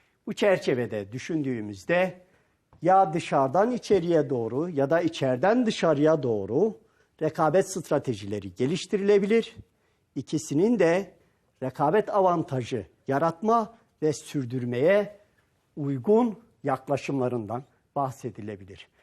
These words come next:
Bununla birlikte farklı yaklaşımlardan da, bu ikisinden farklı yaklaşımlardan da söz edilebilir. Zaman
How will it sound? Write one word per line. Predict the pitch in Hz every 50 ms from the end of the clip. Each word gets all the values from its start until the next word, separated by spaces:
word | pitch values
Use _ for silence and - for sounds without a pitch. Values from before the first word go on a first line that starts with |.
| _ _ _ -
Bununla | 156 175 214 226 220 208 190 156
birlikte | 156 147 123 123 117 - - 202 190 190 190 185 - - _ _ _ _ _ _ _ _ _ _ _ _ _ _ _ _ _ _ _ _ _ _ _
farklı | _ - - - 170 175 185 - - - - 214 226 247 247 240 226 - _ -
yaklaşımlardan | 156 160 160 - - 165 156 - - 165 147 143 135 127 127 120 151 147 147 139 120
da, | 127 139 165 170 170 - _ _ _ -
bu | 185 208
ikisinden | 196 - - 175 - - 175 160 156 165 165 160
farklı | - 156 147 139 - - 156
yaklaşımlardan | 143 135 - - 143 127 - - 143 131 123 120 120 113 143 143 135 117
da | 107 95 - _ _ _ _ _
söz | _ - - 170 175 165
edilebilir. | 202 190 180 202 196 202 196 180 196 226 233 214 - - _ _ _ - _ _ _ _ _ _ _ _ _ _ _ _
Zaman | - - - 175 180 208 240 254 247 233 214 170 -